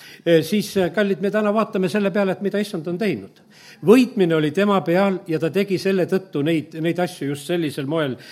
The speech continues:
ja, ja sellise, sellise väega ka. Eh, kui ei ole võitmist, eh, siis asjad kaua ei kesta.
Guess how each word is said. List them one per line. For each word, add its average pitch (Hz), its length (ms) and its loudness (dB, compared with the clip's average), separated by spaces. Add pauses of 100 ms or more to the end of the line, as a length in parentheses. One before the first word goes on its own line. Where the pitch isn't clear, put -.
(240)
ja, 151 240 0
ja 160 120 0
sellise, 139 600 -2 (100)
sellise 156 380 -4
väega 127 340 -4
ka. 123 160 -2 (800)
Eh, 170 180 4
kui 240 160 4
ei 220 140 6
ole 220 160 6
võitmist, 175 640 0
eh, 151 260 2
siis 202 300 -4 (180)
asjad 196 300 0
kaua 170 240 2
ei 120 40 -4
kesta. 143 280 -6